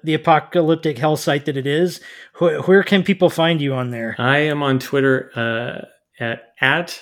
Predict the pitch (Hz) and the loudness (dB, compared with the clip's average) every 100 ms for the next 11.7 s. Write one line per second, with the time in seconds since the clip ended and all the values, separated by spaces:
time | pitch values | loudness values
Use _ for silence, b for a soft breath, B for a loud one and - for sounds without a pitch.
0 | _ - 120 147 147 - - _ _ _ | _ -4 0 2 0 -8 -10 _ _ _
1 | - 131 190 - - - _ - - 165 | 0 2 2 0 -8 -10 _ -8 0 0
2 | 135 110 117 131 b b b b b b | 0 -2 -4 -8 b b b b b b
3 | _ _ 127 123 120 117 123 - 131 131 | _ _ -2 0 0 -2 -6 -6 -4 -2
4 | 139 135 131 143 135 135 - 147 - 127 | -2 -2 -2 -4 -2 -2 -4 -10 -6 -6
5 | - 117 120 95 - _ _ _ 160 135 | -4 -8 -8 -12 -14 _ _ _ -14 -2
6 | 135 147 139 131 131 127 131 127 123 120 | 2 4 4 2 2 0 -2 -2 -2 -2
7 | 123 123 120 110 110 107 107 113 113 110 | -4 -2 -2 -2 -6 -6 -6 -4 -2 -4
8 | - 117 104 110 110 110 104 - 113 - | -6 -8 -6 -6 -6 -6 -8 -10 -8 -8
9 | 113 - - 104 104 104 113 104 107 b | -10 -10 -8 -8 -8 -8 -6 -6 -8 b
10 | b b b 135 127 180 175 165 131 135 | b b b -2 0 4 4 6 6 4
11 | - 147 135 131 127 123 123 | 0 0 4 4 2 0 -4